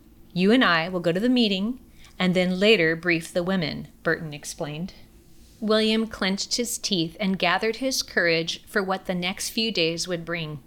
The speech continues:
An hour later, the four met in the lobby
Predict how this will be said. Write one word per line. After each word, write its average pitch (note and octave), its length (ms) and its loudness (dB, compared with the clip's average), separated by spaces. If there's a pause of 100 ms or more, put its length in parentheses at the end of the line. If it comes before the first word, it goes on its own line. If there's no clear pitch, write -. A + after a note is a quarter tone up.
(1000)
An B3 140 2
hour B3+ 320 4
later, E3+ 460 -2 (100)
the G3+ 100 -4
four G3 400 0
met F#3 300 -2
in G3 80 -4
the F#3 100 -4
lobby D#3+ 480 -2